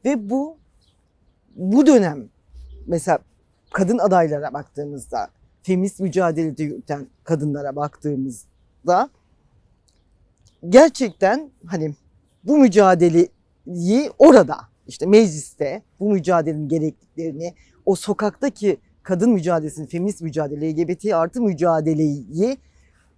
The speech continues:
o kürsüden de söyleyebilmesi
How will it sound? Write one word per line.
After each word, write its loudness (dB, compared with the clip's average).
o 6
kürsüden 2
de -4
söyleyebilmesi 0